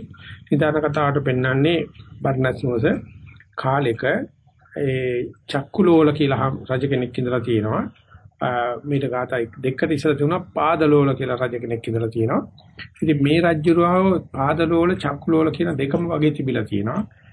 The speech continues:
චක්කුලෝල කියන එකේ අදහස් කරන්නේ ඇහැ පිනවීමට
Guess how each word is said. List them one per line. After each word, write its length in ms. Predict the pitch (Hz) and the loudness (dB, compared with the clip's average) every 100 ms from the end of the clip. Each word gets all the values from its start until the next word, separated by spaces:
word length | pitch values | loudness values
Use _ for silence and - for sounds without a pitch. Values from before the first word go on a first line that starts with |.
| - _ _ _ _ _ - | -20 _ _ _ _ _ -10
චක්කුලෝල 640 | 131 - - 165 165 165 | -10 -8 -2 2 4 4
කියන 180 | - 160 | 2 -2
එකේ 180 | 160 143 | -2 -2
අදහස් 340 | 139 156 165 | 0 2 0
කරන්නේ 380 | - 175 165 202 - | -2 -4 2 2 2
ඇහැ 240 | 127 156 | -2 -2
පිනවීමට 640 | 165 170 170 160 160 165 | 0 0 0 -2 -2 -2